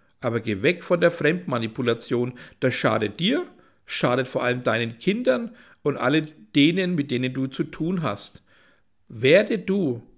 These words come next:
oder am besten sei du Erfolgsduplikator und du wirst Menschen anziehen, begeistern und dafür entsprechend auch entlohnt werden. Das muss dein Ziel sein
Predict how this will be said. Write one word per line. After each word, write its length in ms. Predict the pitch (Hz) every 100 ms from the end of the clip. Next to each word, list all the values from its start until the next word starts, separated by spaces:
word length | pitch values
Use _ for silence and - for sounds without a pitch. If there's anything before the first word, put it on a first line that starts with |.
| -
oder 220 | 123 123
am 120 | 107
besten 520 | 120 147 - - 180 - -
sei 480 | - - 175 127 135
du 280 | 143 156 156
Erfolgsduplikator 1400 | 135 143 - 139 170 - 196 170 127 - 113 117 117 104 - - -
und 200 | 127 113
du 140 | 131 131
wirst 260 | 135 -
Menschen 420 | 120 123 165 190
anziehen, 520 | 175 123 131 - 135 127
begeistern 680 | 110 117 117 139 143 143 139 - -
und 260 | 120 117 127
dafür 380 | 110 127 -
entsprechend 640 | 120 120 - - 110 120 110
auch 260 | 104 113
entlohnt 720 | - 123 117 113 120 123 113 101
werden. 520 | 113 131 147 110 90 - - _ -
Das 300 | 127 143 -
muss 240 | 139 139
dein 280 | - 117 120
Ziel 360 | - 147 147 165
sein 440 | - 143 135 135